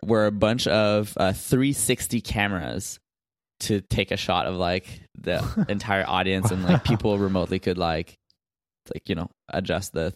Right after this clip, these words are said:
Speaker 1: three D,
Speaker 2: Yeah, yeah,
Speaker 1: or
Speaker 2: yeah.
Speaker 1: not
Speaker 2: Wow,
Speaker 1: three D,
Speaker 2: that's
Speaker 1: but
Speaker 2: awesome.
Speaker 1: the three sixty perspective. Um, the stage is massive with, like,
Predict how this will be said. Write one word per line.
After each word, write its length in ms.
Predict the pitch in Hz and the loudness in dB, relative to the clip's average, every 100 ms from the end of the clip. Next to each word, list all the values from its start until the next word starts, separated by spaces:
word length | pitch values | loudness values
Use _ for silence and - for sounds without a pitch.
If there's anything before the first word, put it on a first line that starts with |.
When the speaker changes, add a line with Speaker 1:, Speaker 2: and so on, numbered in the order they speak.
| _ | _
Speaker 1:
three 180 | - 85 | -8 -6
D, 220 | 87 80 143 | -6 0 6
Speaker 2:
Yeah, 220 | 151 135 | 8 8
yeah, 100 | 131 | 8
Speaker 1:
or 100 | 120 | 6
Speaker 2:
yeah. 60 | 110 | 4
Speaker 1:
not 120 | 117 | 4
Speaker 2:
Wow, 120 | 143 | 4
Speaker 1:
three 60 | 123 | 4
D, 40 | |
Speaker 2:
that's 140 | 135 127 | 4 4
Speaker 1:
but 60 | |
Speaker 2:
awesome. 180 | 131 110 | 2 2
Speaker 1:
the 140 | - - _ _ _ | -2 -4 _ _ _
three 100 | - | -6
sixty 400 | - 92 - 76 | -6 -6 -6 -8
perspective. 520 | 69 - - - 67 - - - - - | -6 -6 -6 -6 -8 -10 -18 -18 -18 -6
Um, 680 | 101 101 98 95 95 90 92 - _ _ _ | 0 2 2 0 -2 -4 -8 -14 _ _ _
the 80 | 107 | 0
stage 460 | 113 127 135 143 127 | 2 2 4 4 2
is 120 | 113 | 2
massive 760 | 117 113 113 113 104 104 107 - - - | 4 2 2 2 4 2 -2 -8 -14 -4
with, 120 | 107 | -2
like, 400 | 104 92 92 | 2 2 0